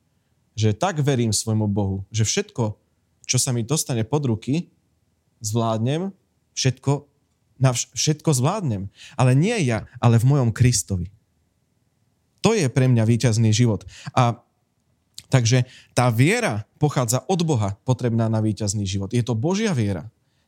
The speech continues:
Nie je to moja viera, ktorú si ja vykonštruujem, nejako poskladám, nejako zamiešam správne chemikálie vo svojom srdci a vznikne viera. Nie, je to viera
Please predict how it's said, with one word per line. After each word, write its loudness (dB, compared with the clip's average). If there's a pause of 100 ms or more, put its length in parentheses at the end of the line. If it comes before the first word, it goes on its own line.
Nie 0
je -4
to 0
moja 0
viera, 0
ktorú -6
si -4
ja -2
vykonštruujem, -4 (500)
nejako 0
poskladám, -4 (480)
nejako 0
zamiešam 0
správne -2
chemikálie 0
vo 0
svojom -2
srdci -4
a 0
vznikne -4
viera. 0
Nie, 2
je 0
to -4
viera -2